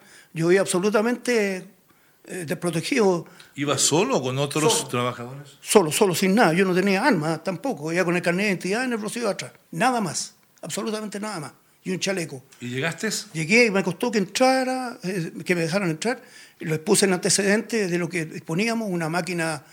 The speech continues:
Speaker 1: grande, Roneo, para decir que, que había un golpe de Estado, que cómo estábamos alineados,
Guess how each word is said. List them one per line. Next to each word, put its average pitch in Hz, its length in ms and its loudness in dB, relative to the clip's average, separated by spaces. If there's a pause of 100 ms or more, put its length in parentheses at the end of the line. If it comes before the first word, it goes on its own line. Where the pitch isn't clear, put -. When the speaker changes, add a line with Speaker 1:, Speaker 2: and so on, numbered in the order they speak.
(180)
Speaker 1:
grande, 202 320 4
Roneo, 185 300 2
para 165 180 2
decir 165 300 0
que, 175 260 -4 (420)
que 170 80 -2
había 160 160 2
un 170 100 4
golpe 190 240 4
de 180 40 2
Estado, 208 720 0
que 185 160 -6
cómo 180 240 2
estábamos 185 460 -2
alineados, 180 460 0